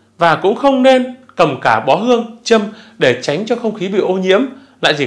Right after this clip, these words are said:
còn gây thêm cái sự lãng phí nữa. À, với người Việt thì thường chọn số nén hương để thắp đó là số lẻ,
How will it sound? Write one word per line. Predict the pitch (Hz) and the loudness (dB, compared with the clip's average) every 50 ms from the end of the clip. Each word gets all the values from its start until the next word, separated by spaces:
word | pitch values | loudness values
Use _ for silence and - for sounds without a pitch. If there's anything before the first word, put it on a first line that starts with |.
| - | -4
còn | 127 131 135 | -6 -6 -2
gây | 160 208 202 | -2 -2 0
thêm | 202 214 190 | 0 -2 -4
cái | 190 190 | -4 -4
sự | - 208 180 | -4 -4 -2
lãng | 170 175 170 196 190 | 0 0 0 0 -2
phí | 185 196 | -4 -2
nữa. | 185 190 190 240 247 - - - _ _ _ - | 0 2 2 0 0 -2 -10 -18 _ _ _ -2
À, | 165 170 | 0 2
với | 156 180 214 | 4 4 4
người | 285 302 254 | 6 4 4
Việt | 185 208 208 180 185 - | 4 4 4 4 4 0
thì | - 190 | -4 -4
thường | 196 196 170 151 147 | -2 -2 -2 -2 0
chọn | - 226 202 - 160 | 2 2 2 2 0
số | - 190 208 | -4 -2 0
nén | 233 262 254 | 0 2 2
hương | 254 269 269 254 | 4 2 4 4
để | 190 131 240 - | 2 0 2 2
thắp | 226 277 269 - - - | 2 0 0 -2 -6 -2
đó | 147 139 175 | 0 2 2
là | 220 202 151 | 2 2 0
số | - - 190 | 0 -2 0
lẻ, | 226 214 170 117 107 117 151 | 0 2 2 0 0 -2 -4